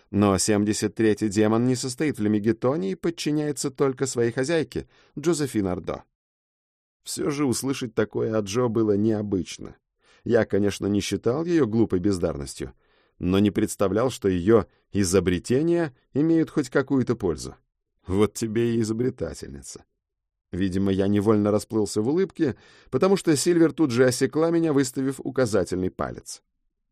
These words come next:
«Не вздумай, Рэй, я не подпущу тебя к этой девочке, даже не надейся. Твоё влияние для неё губительно. Никаких увлечений». А вот это было уже слишком —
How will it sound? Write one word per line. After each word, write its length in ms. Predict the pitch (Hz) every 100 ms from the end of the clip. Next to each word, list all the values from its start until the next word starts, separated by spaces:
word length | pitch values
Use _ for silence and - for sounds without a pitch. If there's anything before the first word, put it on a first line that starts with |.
| _ _
«Не 220 | 117 139
вздумай, 520 | 165 135 151 254 135 90
Рэй, 340 | 95 92 - _ _
я 260 | 104 101 110
не 120 | 127
подпущу 520 | 131 170 - 196 -
тебя 260 | 139 98 95
к 60 | 101
этой 200 | 98 101
девочке, 440 | 95 87 - 110
даже 340 | 104 110 123
не 100 | 160
надейся. 540 | 127 87 82 73 87 78 _ _ _ _
Твоё 380 | 107 113 113 120
влияние 580 | 117 123 139 170 85 80
для 140 | 90
неё 220 | 107 120
губительно. 640 | 127 160 131 - 95 101 87 _ _
Никаких 640 | 113 143 196 220 214 165 139
увлечений». 680 | 123 120 - 98 104 98 _ _ _ _ _ _ _
А 260 | - - -
вот 200 | 104 101
это 220 | 107 107
было 200 | 101 104
уже 200 | 95 92
слишком — 540 | 92 - - - 76